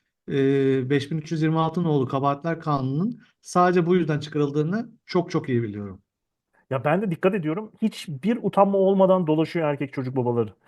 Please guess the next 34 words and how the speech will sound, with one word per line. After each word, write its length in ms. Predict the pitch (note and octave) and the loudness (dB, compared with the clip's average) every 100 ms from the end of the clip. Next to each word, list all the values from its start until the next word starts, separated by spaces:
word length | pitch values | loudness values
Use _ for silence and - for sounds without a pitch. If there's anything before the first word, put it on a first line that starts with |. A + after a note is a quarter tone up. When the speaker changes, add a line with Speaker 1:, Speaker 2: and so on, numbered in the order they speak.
| - | -10
Speaker 2:
Ya 100 | C3 B2+ | -4 2
anlıyorum, 520 | C#3+ D#3+ E3+ E3 F#3+ D#4 E4 E4 | 4 4 6 4 4 2 2 2
sizin 200 | D4 D3+ | 2 2
Speaker 1:
<laughs> 0 | |
Speaker 2:
seçiminiz 600 | - F#3+ - F3 E3+ D3+ | 2 0 2 0 0 0
değil. 240 | D3+ D3 E3+ - - - | 0 0 -6 -18 -20 -2
Kaderine 400 | D#3 D3+ D#3 D#3 | 2 4 2 2
boyun 220 | D3+ D#3 | -2 -2
eğiyor 240 | D3+ C#3+ | -4 -4
insan. 400 | C3 C3 B2+ C3 C#3 _ _ _ _ | -4 -6 -4 -6 -6 _ _ _ _
Ama 180 | - G3 | 0 2
insanda 440 | E3+ E3 E3 E3+ D#3+ | 2 2 0 0 2
biraz 180 | F3+ | 2
utanma 360 | F3 - D#3+ E3+ | 2 2 2 2
olur. 240 | F3+ C3+ | -2 -2
Dünyaya 360 | A2+ C#3 D3 D#3 | -6 -4 -2 0
böyle 200 | D#3 E3 | 0 0
çirkin 220 | - D3+ | -4 -2
Speaker 1:
Belki 140 | D#3 D#3 | 2 4
Speaker 2:
şeyler 140 | D#3+ | 4
Speaker 1:
onlar 120 | E3 | 6
da 60 | G3 | 4
Speaker 2:
getirip 200 | G3+ D#3+ | 4 2
Speaker 1:
pişman, 500 | D3+ - D3+ C#3 F#3 - D4+ - C4 | -2 -2 -6 -6 -6 -12 -14 -6 -4
değil 100 | - | 0
mi? 280 | F#3+ B2+ F#2 _ | 0 -2 -4 _
Speaker 2:
<laughs> 100 | - | 2
Ya, 120 | C#3 | 2
e, 240 | C#3+ C3+ - | 2 -4 -8
Speaker 1:
Ama 260 | C3+ E3 | -4 -2
Speaker 2:
pi-, 140 | F#3 - - _ _ _ | -4 -6 -16 _ _ _
<laughs> 420 | - - - A3+ | -6 -6 -6 -2
ama 280 | - D3+ G#3 | 2 6 8
yani 500 | E3+ D#3+ E3+ F#3 F3+ | 8 6 4 2 -2